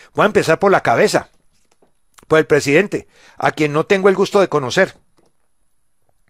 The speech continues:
A mí me parece que, a ver, yo siempre he creído en la línea de mando. ¿Será que soy muy institucionalista? De pronto, ¿no? Y que el presidente está aquí arriba, ¿no? Está aquí arriba y el presidente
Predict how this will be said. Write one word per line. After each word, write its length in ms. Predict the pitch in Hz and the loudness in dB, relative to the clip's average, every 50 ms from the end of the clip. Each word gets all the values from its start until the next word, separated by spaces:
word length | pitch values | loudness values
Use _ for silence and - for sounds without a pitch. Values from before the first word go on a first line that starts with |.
| _ _ _ _ _ _ _ _ _ _ _ - _ _ - - - _ _ _ _ _ _ _ _ _ _ _ - | _ _ _ _ _ _ _ _ _ _ _ -20 _ _ -20 -20 -20 _ _ _ _ _ _ _ _ _ _ _ -4
A 80 | - 165 | -2 0
mí 80 | 185 220 | 2 2
me 60 | 247 | 2
parece 300 | - 175 170 143 147 226 | 2 2 2 2 2 0
que, 220 | - 180 165 - _ _ - | 0 0 -2 -4 _ _ -4
a 120 | 117 127 | 0 2
ver, 220 | 143 170 190 - - - - _ _ _ _ - _ _ _ _ _ _ _ _ _ _ _ _ _ _ _ _ _ - | 4 4 2 0 -2 -10 -20 _ _ _ _ -20 _ _ _ _ _ _ _ _ _ _ _ _ _ _ _ _ _ 0
yo 120 | 143 214 | 0 2
siempre 300 | 190 - 226 202 220 220 | 4 4 2 2 2 0
he 20 | |
creído 280 | 214 208 214 214 214 214 | 4 4 6 6 6 6
en 80 | 208 196 | 6 4
la 80 | 175 | 2
línea 280 | 151 156 175 185 208 202 | 2 0 0 0 2 2
de 60 | 180 | 2
mando. 260 | 170 202 208 196 180 | 2 0 0 0 -2
¿Será 220 | 139 - 147 139 - | -2 -2 -2 -2 -2
que 100 | - 202 | -4 -2
soy 140 | - 202 | 0 0
muy 180 | 196 202 208 208 | 0 -2 -4 -6
institucionalista? 1000 | 190 - - 156 - - 131 - 156 139 143 170 214 240 - - - 85 - _ _ _ _ _ _ _ _ _ _ - | -6 -8 -10 -12 -10 -10 -8 -6 -4 -4 -4 -4 -6 -6 -8 -10 -12 -14 -16 _ _ _ _ _ _ _ _ _ _ -6
De 100 | - 139 | -6 -4
pronto, 380 | - - 190 208 196 - 110 104 | 0 0 0 0 0 -4 -10 -10
¿no? 220 | 110 135 165 - _ _ _ _ _ _ _ _ _ _ _ - - - - - _ - | -10 -12 -14 -16 _ _ _ _ _ _ _ _ _ _ _ -20 -20 -20 -20 -20 _ -4
Y 160 | 156 160 160 | -2 -2 -2
que 340 | 113 - 156 151 147 139 139 | 0 0 2 4 4 4 4
el 80 | 139 135 | 2 2
presidente 440 | - 147 135 127 139 131 131 143 151 | -2 -2 -2 0 0 -2 -2 -2 -2
está 140 | - 170 165 | -2 -2 -2
aquí 180 | - - 160 | 0 2 2
arriba, 320 | 147 143 202 277 254 143 127 | 2 2 4 4 4 2 2
¿no? 280 | 120 120 143 208 - _ | 0 -2 -4 -6 -8 _
Está 220 | - - - - 139 | -20 -8 -4 -4 -4
aquí 160 | - - 127 | -2 -2 -2
arriba 360 | 113 113 185 240 226 175 175 | -2 -2 0 0 2 2 2
y 100 | 190 147 | 2 0
el 100 | 139 135 | -2 -4
presidente 560 | - 127 113 131 131 127 131 117 170 185 151 | -4 -8 -4 -4 -4 -4 -2 0 0 0 -2